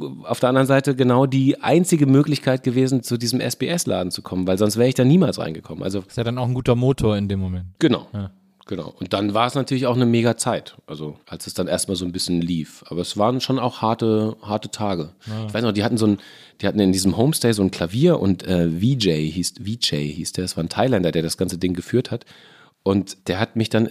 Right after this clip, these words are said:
Speaker 1: die ersten drei Tage so, „Hey, hey, Mensch, welcome“ und so, la, la, la. Und dann sind alle zu ihren Praktika immer rausgegangen oder zu ihren Nebenjobs.
Speaker 2: Mhm.
Speaker 1: Und ich war halt der Typ, der halt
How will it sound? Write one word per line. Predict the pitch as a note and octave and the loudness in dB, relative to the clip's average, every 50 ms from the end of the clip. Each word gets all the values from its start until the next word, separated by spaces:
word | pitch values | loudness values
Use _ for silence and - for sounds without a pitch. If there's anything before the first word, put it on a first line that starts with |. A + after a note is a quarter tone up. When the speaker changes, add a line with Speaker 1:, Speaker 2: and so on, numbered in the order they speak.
| - - _ | -4 -10 _
Speaker 1:
die | - | -4
ersten | A2 B2 C3+ - B2 | -4 -2 -2 -2 -2
drei | - A2+ | 0 0
Tage | A#2 A#2+ A2+ A2+ | 2 2 2 2
so, | B2 | 2
„Hey, | C3 F3 A3 D#4 D4+ C#4 B3+ | 2 2 2 2 4 4 6
hey, | A3+ G#3+ A#3 A#3+ - A3+ | 6 4 4 4 2 0
Mensch, | A3+ A3+ A#3 A#3 G#3+ - F3+ | 0 0 0 0 -2 0 2
welcome“ | F#3+ G3 G#3 - G#3 G3+ F#3+ F#3 | 2 2 2 2 2 2 2 2
und | F3+ F3+ | 2 4
so, | E3+ F3 F3 F3 | 4 6 6 6
la, | E3+ E3+ F3 | 6 4 4
la, | F3 F3 | 4 4
la. | F3 F3 F3 | 2 2 0
Und | F3 - - - - - - | -2 -6 -10 -18 -14 -2 0
dann | B2 A#2+ | 2 4
sind | A#2 C#3 - - | 6 4 4 6
alle | B2 E3 D#3 | 4 2 2
zu | - - | 2 2
ihren | B2+ B2 A#2 A2 | 2 4 2 2
Praktika | - - A2+ - - F3+ - F3 | 0 -4 -4 -2 -2 -2 0 0
immer | E3 D#3+ E3 D#3+ | 0 2 2 2
rausgegangen | D#3+ E3+ F#3+ - - E3+ E3+ F3+ F3+ G3 F#3+ G#3 G3 | 2 0 0 0 -2 -4 -4 -2 -2 -2 -2 -2 -2
oder | B2 G#2+ G2+ F#2+ | 0 0 0 0
zu | - - | 0 -2
ihren | G#2 G2+ F#2+ G2 | -2 2 2 4
Nebenjobs. | F#2+ G2 B2+ D#3 D3 - D#3+ F#3 - - - - | 4 4 4 2 2 0 0 -2 -2 -4 -10 -12
Speaker 2:
Mhm. | B2 A#2+ A#2+ C#3+ D3+ - _ _ _ _ _ _ _ _ _ _ _ _ | -10 -12 -12 -12 -14 -16 _ _ _ _ _ _ _ _ _ _ _ _
Speaker 1:
Und | - G#2 G#2 | -2 -2 0
ich | A2 A#2 | 0 2
war | B2 B2 | 2 2
halt | B2+ B2 | 4 4
der | A#2+ A2 | 2 2
Typ, | - - D#3 - - | 2 0 0 0 0
der | - A2+ A2 | 2 2 4
halt | A2 A2 | 4 2